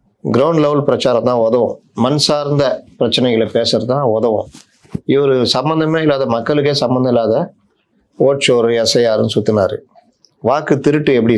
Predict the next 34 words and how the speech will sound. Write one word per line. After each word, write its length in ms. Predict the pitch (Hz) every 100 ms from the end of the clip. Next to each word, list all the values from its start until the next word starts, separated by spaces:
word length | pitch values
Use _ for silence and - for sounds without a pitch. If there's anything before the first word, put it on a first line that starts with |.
| 104
செ-, 100 | -
இதாகும்? 500 | 117 113 104 98 98 104 98
எஸ் 140 | -
ஏ 60 | 139
ஆர்ன்றது, 480 | 135 135 120 107 156 220 - _ _ _ _ _ _ _ _ - -
அஹ், 540 | 117 110 104 107 104 101 120
போலி 240 | 147 147
வாக்காளர்கள், 640 | 123 117 110 107 104 123 120
இறந்து 240 | 120 127
போனவர்கள், 440 | 117 110 101 101 113
இதை 160 | 110 113
நீக்கிறதுக்கான 680 | 131 151 139 120 113 117 151 147 - -
தேர்தல் 400 | - 139 143 131
நடைமுறை. 380 | 117 120 113 98 85 _ _ _ _ _ _ _ _
இதுல 260 | 147 156 151
எங்க 120 | 170
வாக்கு 260 | 147 147 147
திருட்டுன்ற 580 | 139 120 127 117 113
கேள்வி 360 | 101 120 120 113
தான் 160 | 120 131
எல்லாரும் 340 | 113 117 113
வச்சாங்க. 320 | - 101 87 - _ _ _ _ _
ஆனா 200 | - 131 135
அவருக்கு 300 | 127 127 127 123
என்னன்னே 340 | 139 165 160 160
புரியாம 400 | 156 143 139 139 143
அவர் 120 | 123
வாட்டுல 280 | 120 120 127
இந்த 160 | 120 113
பிரவீன் 300 | 120 135 123
சக்கரவர்த்தி 300 | 117 110 107
பேச்சை 280 | 107 110 107
கேட்டு 220 | 107 104
ஆடினாரு. 400 | 104 104 95 90